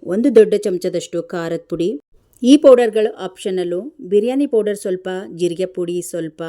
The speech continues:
ಹಾಗೆ ಗರಂ ಮಸಾಲ ಸ್ವಲ್ಪ ಹಾಕಿದ್ದೀನಿ. ಈಗ ಒಂದು ದೊಡ್ಡ ಬೌಲಲ್ಲಿ ಕಾಯಿ ತುರಿ ಹಾಕ್ತಾ ಇದ್ದೀನಿ. ಕಾಯಿ ತುರಿ ಮೇನ್ ಆಗಿರುತ್ತೆ. ಸ್ವಲ್ಪ ಕೊತ್ತಂಬರಿ ಸೊಪ್ಪನ್ನು ಹಾಕಿ ಚೆನ್ನಾಗಿ ಈ ರೀತಿ ಮಿಕ್ಸ್ ಮಾಡ್ಕೊಂಡ್ಬಿಡೋಣ.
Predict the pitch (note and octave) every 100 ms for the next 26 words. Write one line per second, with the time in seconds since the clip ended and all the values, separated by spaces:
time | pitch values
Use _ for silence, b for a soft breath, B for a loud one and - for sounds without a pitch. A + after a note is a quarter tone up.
0 | E3 E3 D#3 E3 D#3 E3 F3 G#3 G#3 F#3+
1 | F3+ E3+ D3+ E3 D#3+ D3+ D#3 D#3 E3 A#3+
2 | - _ - A#3+ B3+ A#3 A3+ G3+ G3 G#3
3 | G3 G3 G3+ F#3 F3+ C4+ - _ - G#3
4 | G#3 G#3+ G3 F#3 F3+ F#3 F3 E3+ F#3 F#3
5 | F#3 G3+ A3 A3+ G#3+ F3+ F3 F#3+ G3+ F#3
6 | E3+ E3+ E3+ F3+ A3+ - G3+ A#3 C4+ C4+
7 | A3 F#3 F#3+ F#3 F#3+ F#3 - E3+ F3 E3
8 | E3+ E3+ F3+ G#3+ A3 F#3+ G#3+ - B B
9 | B G3+ G3+ F#3+ G#3+ F#3+ F3 - F#3 E3+
10 | F3 E3+ D#3+ D#3